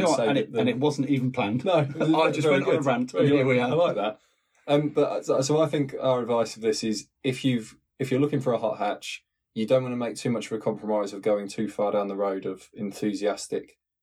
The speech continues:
Speaker 2: with maybe slightly stiffer ride, more power.
Speaker 1: You, you, you want, you want an everyday car, but you also wanna be o-,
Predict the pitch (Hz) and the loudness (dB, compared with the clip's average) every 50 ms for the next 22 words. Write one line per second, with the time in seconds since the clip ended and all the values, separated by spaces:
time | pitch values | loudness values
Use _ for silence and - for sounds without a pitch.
0 | _ - - 98 98 98 - - - _ _ _ _ - 117 110 98 95 98 104 | _ -6 -4 -4 -4 -4 -6 -14 -20 _ _ _ _ -10 -6 -4 -4 -4 -4 -8
1 | - - - - 104 - - - - 113 107 - 104 98 101 98 98 95 98 98 | -10 -8 -4 -4 -4 -4 -4 -6 -4 -4 -4 -4 -4 -4 -2 -2 -2 -2 -4 -6
2 | 101 98 95 92 - - 107 98 92 95 95 92 - _ _ _ _ _ _ _ | -6 -8 -8 -8 -6 -4 -2 -2 0 0 -2 -4 -6 _ _ _ _ _ _ _
3 | _ - 190 190 175 - - 156 151 - 160 147 151 156 127 - - 156 143 139 | _ -8 -6 -4 -4 -4 -4 -4 -2 0 0 0 0 0 -2 -2 0 0 0 2
4 | 135 135 139 160 175 165 170 156 143 139 127 117 - - - 92 95 98 98 - | 2 2 2 0 0 0 -2 0 0 0 0 0 -2 -4 -4 -2 -2 -4 -6 -6
5 | _ - 110 - 117 110 113 113 110 104 - 110 101 101 101 101 104 104 101 101 | _ -4 -4 -4 -2 -4 -2 -2 -2 -4 -4 -2 -2 -2 0 0 0 0 0 -2